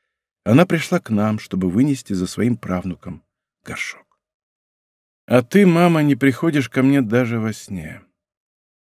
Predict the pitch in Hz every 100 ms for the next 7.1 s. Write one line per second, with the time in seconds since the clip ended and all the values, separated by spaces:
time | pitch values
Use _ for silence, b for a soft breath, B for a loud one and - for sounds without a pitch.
0 | _ _ _ 127 139 135 131 135 147 113
1 | 117 110 110 110 110 117 - 117 - 143
2 | 104 92 113 98 107 107 131 123 101 92
3 | 107 117 101 95 117 - 101 - 87 92
4 | 98 139 135 117 - _ _ _ _ -
5 | - 123 165 160 143 127 131 123 123 147
6 | 123 113 113 135 107 104 117 92 92 82
7 | -